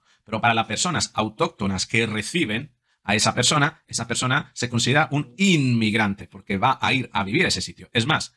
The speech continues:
si el migrante tiene intención de quedarse en ese lugar, lo más normal es que entonces se defina a sí mismo como inmigrante porque tiene intención de echar raíces en ese lugar. Así que, bueno, se trata de utilizar esos eufemismos para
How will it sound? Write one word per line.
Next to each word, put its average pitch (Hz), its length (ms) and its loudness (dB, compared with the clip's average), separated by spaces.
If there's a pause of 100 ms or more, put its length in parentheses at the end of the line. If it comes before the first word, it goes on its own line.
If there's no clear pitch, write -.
(220)
si - 160 -4
el 117 80 0
migrante 160 360 0
tiene 147 200 -4
intención 120 580 -2
de 120 240 -4
quedarse 107 760 -2 (140)
en 117 100 -6
ese 110 200 0
lugar, 127 420 -2 (440)
lo - 100 -8
más 113 140 0
normal 123 320 0
es 127 40 -4
que - 60 -8
entonces 104 340 -4
se 104 120 -2
defina 113 300 -2
a 117 100 -4
sí 110 100 -4
mismo 127 140 -6
como 104 260 -2
inmigrante 123 520 0
porque 107 220 -6
tiene 107 480 -2
intención 113 460 -4
de 120 180 -2 (160)
echar 104 320 -2
raíces 98 460 -4
en 95 120 -12
ese 92 140 -12
lugar. - 280 -20 (280)
Así 190 180 0
que, 147 80 0
bueno, 147 260 -2
se 127 100 -2
trata 151 160 -4
de 135 80 -2
utilizar 127 300 0
esos 123 200 0
eufemismos 123 560 0
para 113 280 0